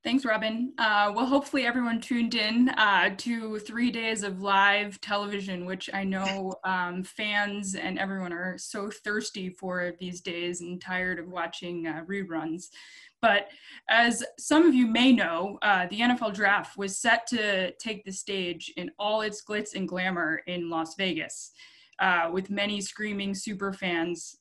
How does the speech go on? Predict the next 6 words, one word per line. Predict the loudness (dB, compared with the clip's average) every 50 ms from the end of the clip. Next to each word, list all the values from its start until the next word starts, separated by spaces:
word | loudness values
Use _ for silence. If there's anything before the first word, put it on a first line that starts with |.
| -12
lining | -8 -4 -2 0 0 0 0 -2 -4 -4 -6 -8
the | -8 -8 -6
Vegas | -4 -4 -4 -4 -6 -8 -10
Strip. | -12 -8 -6 -6 -6 -6 _ _ -20 _ _ _ _ _ _ _ _ _ _ _ _ -4
Um, | 0 2 2 4 4 2 0 0 -2 -4 -6 -6 -4
instead, | -4 -4 -4 0 6 8 10 10 10 10 10 10 8 8